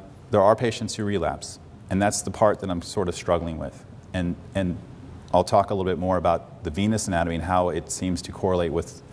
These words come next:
relapse. But that's the one part about the autonomic dysfunction that I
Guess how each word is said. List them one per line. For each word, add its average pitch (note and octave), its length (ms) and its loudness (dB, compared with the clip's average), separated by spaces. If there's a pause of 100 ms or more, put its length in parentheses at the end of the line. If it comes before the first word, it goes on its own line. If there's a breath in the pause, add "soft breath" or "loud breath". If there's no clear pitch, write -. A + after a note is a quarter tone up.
(140)
relapse. F2 560 2 (540 loud breath)
But - 100 -2
that's G#2 220 4
the G2+ 100 2
one A2+ 200 6
part A2 300 4 (160)
about F#2+ 480 2
the G2 60 0
autonomic F2+ 420 2
dysfunction E2+ 560 -4
that E2 80 -2
I D#2+ 100 0